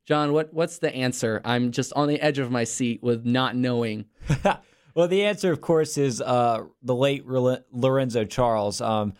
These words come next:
Speaker 2: I mean, if you've seen the play, you saw he went up and got
Speaker 1: If
Speaker 2: what
Speaker 1: you've been
Speaker 2: was
Speaker 1: alive, you've seen the play.
Speaker 2: Of
Speaker 1: If
Speaker 2: course,
Speaker 1: you're an
Speaker 2: yeah.
Speaker 1: N C
Speaker 2: I
Speaker 1: State
Speaker 2: mean, that
Speaker 1: fan.
Speaker 2: was one of the greatest,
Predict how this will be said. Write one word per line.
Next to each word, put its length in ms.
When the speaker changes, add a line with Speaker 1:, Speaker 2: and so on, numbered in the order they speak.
Speaker 2:
I 80
mean, 100
if 140
you've 120
seen 280
the 80
play, 580
you 160
saw 380
he 140
went 200
up 220
and 100
got 400
Speaker 1:
If 140
Speaker 2:
what 100
Speaker 1:
you've 100
been 120
Speaker 2:
was 80
Speaker 1:
alive, 420
you've 140
seen 340
the 80
play. 260
Speaker 2:
Of 120
Speaker 1:
If 60
Speaker 2:
course, 280
Speaker 1:
you're 80
an 60
Speaker 2:
yeah. 80
Speaker 1:
N 80
C 80
Speaker 2:
I 40
Speaker 1:
State 40
Speaker 2:
mean, 180
that 80
Speaker 1:
fan. 40
Speaker 2:
was 160
one 140
of 40
the 120
greatest, 560